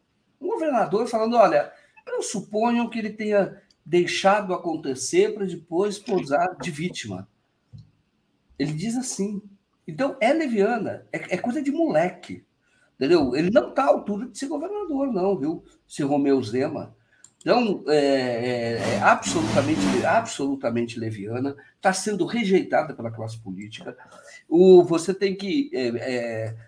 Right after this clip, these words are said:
toda a classe política, o Lira tá, tá com o Lula. O, foi lá, entregou o decreto da intervenção. O, o, o Pacheco, o Supremo Tribunal Federal em peso,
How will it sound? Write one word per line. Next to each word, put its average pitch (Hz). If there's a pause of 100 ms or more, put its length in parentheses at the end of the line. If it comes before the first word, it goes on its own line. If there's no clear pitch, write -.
(100)
toda 247
a 135
classe -
política, 165
o 165
Lira 170 (1000)
tá, -
tá 117
com 123
o -
Lula. 196 (640)
O, 147
foi 131
lá, 151
entregou 143
o 190
decreto 190
da 156
intervenção. 131 (1500)
O, 151
o, 127
o 113
Pacheco, 156 (560)
o 127
Supremo 180
Tribunal 147
Federal 139
em 147
peso, 135